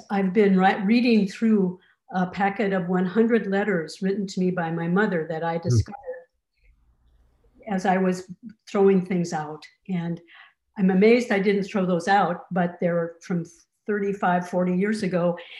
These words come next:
Speaker 1: And <clears throat> I was so moved with an intimacy that I never felt with her or dared to feel with her, or
Speaker 2: Mm.
Speaker 1: she maybe dared feel with me when she was alive.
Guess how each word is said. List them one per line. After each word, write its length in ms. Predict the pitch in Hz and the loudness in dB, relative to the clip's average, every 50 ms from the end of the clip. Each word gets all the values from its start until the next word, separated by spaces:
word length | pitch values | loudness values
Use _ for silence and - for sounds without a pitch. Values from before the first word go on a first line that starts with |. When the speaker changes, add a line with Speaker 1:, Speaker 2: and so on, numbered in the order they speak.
| - - - _ _ _ _ _ _ _ | -20 -20 -20 _ _ _ _ _ _ _
Speaker 1:
And 960 | 254 240 226 220 214 214 220 214 - - - 311 311 302 277 269 240 220 - - | 2 6 6 8 6 6 4 0 -2 -4 -2 0 2 2 2 2 0 -2 -4 -8
<clears throat> 60 | _ - | _ 0
I 140 | 240 240 254 | 2 2 4
was 420 | 247 247 240 233 233 226 226 - | 4 4 4 4 2 2 -2 -6
so 560 | - - 269 262 269 285 285 294 294 285 - - _ _ _ _ _ - | -4 0 2 2 4 4 2 0 -4 -6 -10 -18 _ _ _ _ _ -2
moved 560 | 233 233 254 262 262 240 208 185 180 - - _ _ _ _ _ _ - | 0 0 2 2 0 0 0 -2 -4 -8 -14 _ _ _ _ _ _ 0
with 260 | 220 226 220 220 - | 2 4 4 4 2
an 120 | 196 196 | 0 0
intimacy 880 | 214 - 233 254 - - 285 269 - - - 277 269 262 262 254 254 - | 0 0 -2 -4 -2 -4 -6 -6 -6 -6 -8 -6 -4 -4 -4 -6 -6 -8
that 160 | 233 214 208 | -8 -6 -4
I 140 | 196 196 190 | -4 -2 -2
never 400 | 190 190 214 220 226 247 247 254 | 0 2 2 0 0 -2 -4 -6
felt 520 | 247 - - - 233 196 196 202 196 196 - - _ _ _ _ _ _ _ _ _ _ _ _ - - _ _ _ _ _ _ _ _ _ _ _ | -6 -12 -6 -4 -2 0 0 -2 -4 -6 -12 -18 _ _ _ _ _ _ _ _ _ _ _ _ -20 -20 _ _ _ _ _ _ _ _ _ _ _
with 200 | 214 208 202 202 | -4 -4 -4 -4
her 440 | - - 220 208 196 185 190 185 180 - _ _ _ _ _ _ | -6 -6 -4 -4 -2 -4 -4 -6 -10 -14 _ _ _ _ _ _
or 140 | 208 190 | -4 -4
dared 440 | 185 175 165 220 220 247 285 247 - - | -4 0 2 2 2 2 2 0 -6 -10
to 120 | - 196 | -12 -14
feel 520 | 185 - - 202 180 175 165 165 175 - _ _ _ | -14 -10 -8 -6 -4 -4 -4 -6 -10 -16 _ _ _
with 220 | 196 180 180 180 | -6 -6 -6 -8
her, 400 | - - 170 165 170 190 214 - _ _ - | -10 -10 -10 -10 -8 -10 -12 -14 _ _ -8
or 120 | 185 180 | 0 4
Speaker 2:
Mm. 180 | 120 110 110 104 | 6 8 8 8
Speaker 1:
she 80 | 101 92 - _ _ _ _ _ | 6 4 0 _ _ _ _ _
maybe 220 | 185 185 180 185 190 | -16 -10 -8 -8 -8
dared 360 | 180 190 196 185 190 190 185 | -6 -4 -4 -4 -4 -6 -8
feel 220 | - - 208 196 190 | -6 -4 -2 -2 -2
with 260 | 190 190 190 - - | -2 -4 -6 -6 -2
me 420 | 190 214 226 202 185 175 185 - _ _ - - _ _ _ _ _ _ _ _ _ | 0 2 2 2 0 -2 -4 -8 _ _ -20 -20 _ _ _ _ _ _ _ _ _
when 240 | - 208 202 202 190 | 2 2 4 4 2
she 220 | - - - 220 | 0 -2 -2 -2
was 220 | 208 208 196 196 | -2 -2 -4 -4
alive. 440 | 202 180 180 180 180 175 160 156 165 | -4 -2 -2 -2 -2 -2 -4 -8 -12